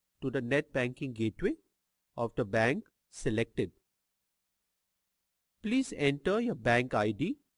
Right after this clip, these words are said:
and password to authorize the payment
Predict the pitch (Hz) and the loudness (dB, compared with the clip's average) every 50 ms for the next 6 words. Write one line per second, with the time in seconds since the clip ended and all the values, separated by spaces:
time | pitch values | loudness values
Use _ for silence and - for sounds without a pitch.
0 | _ _ - - 117 110 101 - 117 107 104 - - - 156 185 254 - _ _ | _ _ -8 -6 -4 -4 -4 0 0 0 0 0 -2 -2 -2 -2 -2 -2 _ _
1 | _ _ _ _ _ _ _ _ - 170 - - 143 143 147 151 - 233 247 240 | _ _ _ _ _ _ _ _ -6 -6 0 4 6 6 6 4 2 2 2 2
2 | 240 247 - - 190 170 - - 123 120 117 135 175 247 | 2 2 0 -4 -6 -4 -2 0 0 0 0 0 -2 -4